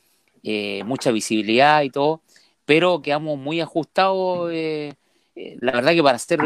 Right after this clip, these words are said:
yo primera vez y no tener una figura política, porque uno lo identifican por un medio de comunicación más que como periodista, eh, y al otro año, inmediatamente por la votación,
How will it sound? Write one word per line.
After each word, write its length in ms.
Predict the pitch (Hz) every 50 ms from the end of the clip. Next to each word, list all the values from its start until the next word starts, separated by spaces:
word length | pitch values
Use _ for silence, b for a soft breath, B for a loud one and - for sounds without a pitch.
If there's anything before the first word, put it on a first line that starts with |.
| 147 127
yo 160 | 143 151 151
primera 340 | - 135 127 135 143 139 135
vez 280 | 143 156 165 160 156 147
y 80 | 135
no 140 | 127 135 143
tener 280 | - - 139 139 143 135
una 140 | 139 139 131
figura 320 | 120 139 135 151 147 139
política, 400 | 131 143 147 160 160 160 143 139
porque 260 | 123 120 113 - -
uno 220 | 131 127 127 123 123
lo 60 | 120
identifican 580 | 120 113 - - - _ - 127 127 135 131 120
por 100 | - 120
un 100 | 123 120
medio 180 | 120 123 123 123
de 80 | 120 110
comunicación 580 | - 117 120 117 110 117 - - 156 156 151
más 140 | 147 143 139
que 200 | - _ - 131 127 127
como 240 | - - 120 117 110
periodista, 560 | 120 113 117 117 139 151 - - 185 180 - b b b b b b b b b b b b _ -
eh, 460 | - 107 107 107 107 107 104 104 101 _ _ _ _ _ _ _
y 400 | - 131 156 175 190 196 190 - _ _ _ _ -
al 180 | 127 127 131
otro 260 | 165 175 175 185 190 196
año, 300 | 208 214 226 233 233 196
inmediatamente 680 | 143 131 131 135 147 175 175 185 175 190 190 - -
por 260 | 151 - - 139 135
la 120 | 131 123 120
votación, 640 | 123 127 - 117 110 - - 202 214 240 262 277